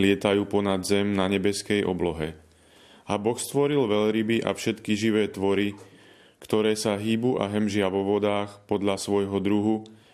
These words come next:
i všetky vtáky podľa svojho druhu. A Boh videl, že je to dobré. Boh ich požehnal a povedal: "Vzrastajte, rozmnožujte sa a naplňte morské vody, aj vtáky nech sa rozmnožujú na zemi."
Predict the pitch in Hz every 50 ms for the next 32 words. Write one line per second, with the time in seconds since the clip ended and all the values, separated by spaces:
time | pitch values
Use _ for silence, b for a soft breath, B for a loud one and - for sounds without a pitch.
0 | B - 107 107 - - 127 123 - - 147 131 - - 107 107 107 107 - 120
1 | 117 - 101 101 98 104 101 101 - 107 104 104 101 110 110 101 104 98 92 82
2 | 82 80 82 - - - b b b b b b b b - 101 101 98 107 113
3 | 110 113 120 123 120 123 127 127 127 123 123 117 117 117 113 - 117 113 110 107
4 | 98 92 87 82 82 82 85 - b b b b b b b b b b - 104
5 | 113 120 120 143 143 135 - - 110 110 120 120 113 120 123 120 113 113 117 113
6 | - - 113 - 113 110 95 95 87 80 80 78 80 82 82 - b b b b
7 | b b b b b b - 95 98 107 110 113 113 - - - 120 120 123 120
8 | - 127 127 123 120 123 - - 101 110 113 110 120 127 123 123 120 131 135 131
9 | 127 - 135 127 131 143 139 117 113 110 107 107 110 107 117 113 110 104 - 101
10 | 95 95 95 95 95 - - - 98 95 92 95 101 98 104 104 104 104 B B
11 | B B B B B B B 98 101 104 107 104 - - 113 113 110 113 113 -
12 | 127 127 127 127 127 - - 135 123 110 107 101 104 107 104 104 101 107 107 107
13 | 107 104 104 101 95 87 85 80 80 78 80 82